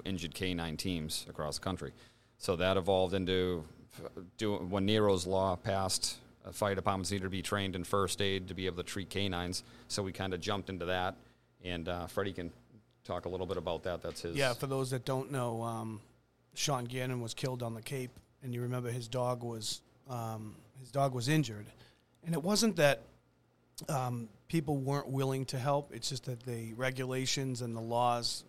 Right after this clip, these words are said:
Speaker 2: of the Commonwealth, you couldn't put the dog in an ambulance and, and treat it <clears throat> because of who knows why.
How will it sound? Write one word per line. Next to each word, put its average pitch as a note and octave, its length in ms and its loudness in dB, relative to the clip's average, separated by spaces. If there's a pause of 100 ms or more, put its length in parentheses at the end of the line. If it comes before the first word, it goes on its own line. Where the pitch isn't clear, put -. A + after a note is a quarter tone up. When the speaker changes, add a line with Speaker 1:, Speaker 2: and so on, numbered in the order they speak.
Speaker 2:
of A#2 120 -18
the A2+ 280 -8
Commonwealth, A#2 680 0 (520)
you C#3+ 80 -10
couldn't D3+ 260 2
put C#3 140 -2
the B2+ 80 -2
dog B2+ 320 2
in A#2+ 100 0
an A#2 80 -2
ambulance A#2 600 -4
and, G#2+ 280 -8
and A#2 180 -14 (360)
treat C3+ 300 -2
it B2 140 -2 (760)
<clears throat> - 40 -18
because B2 360 0
of A#2+ 220 -4 (920)
who B3 120 4
knows B2+ 240 6
why. A2 300 0